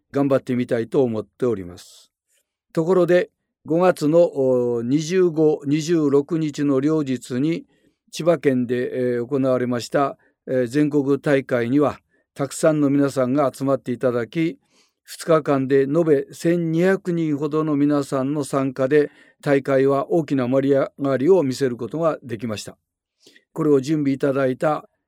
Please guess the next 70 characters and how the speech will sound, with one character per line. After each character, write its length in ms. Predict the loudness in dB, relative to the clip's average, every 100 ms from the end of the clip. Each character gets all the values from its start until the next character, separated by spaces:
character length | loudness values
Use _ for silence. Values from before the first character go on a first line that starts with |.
| _
今 240 | -2 2
野、 80 | 2
お、 840 | 2 0 -4 -2 -4 -4 -6 -10 -4
会 200 | -4 -2
長 240 | 0 0
を 40 |
は 120 | 0 -4
じ 100 | -2
め、 220 | -2 -2 _ _ _
千 120 | -6
葉 160 | -2 -2
県 320 | -2 -6 -8
市、 260 | -12 -18 -16
市 200 | -10 -8
商 240 | 0 0 0
協 160 | -2
の 100 | -2
皆 200 | 0 -2
さ 160 | -2 -6
ん 80 | -4
や、 260 | -4 -4 -10 _ _ -6
え 160 | -4
ー、 40 | -4
そ 160 | 2
れ 140 | 2 4
以 40 |
外 200 | 2 0
の 160 | 0 -2
す 120 | -2
べ 120 | -2
て 100 | 0
の 120 | -4
関 280 | -6 -4 -4
係 260 | -4 -4 -4
者 140 | -4
の 100 | -6
皆 200 | -4 -4
さ 180 | -4 -6
ん 60 | -4
に、 200 | -4 -8 _ _ _
こ 120 | -4
の 100 | -2
場 140 | -2
を 80 | -4
借 180 | -4 -6
り 120 | -4
て 20 |
改 280 | -2 -2 -2
め 100 | -4
て 100 | 0
お 100 | 2
礼 140 | 2 0
も 180 | -2
申 140 | -2 -2
し 80 | -4
上 80 | -6
げ 120 | -6
た 120 | -8
い 80 | -6
と 120 | -2
思 140 | 0 -2
い 60 |
ま 120 | -6 -12
す。 180 | -20 _ _ _ _ _ _ _
今 220 | 0 2
後、 120 | 4 4
日 140 | 2
支 200 | -2 2
連 240 | 4 4
は、 260 | 2 0 -4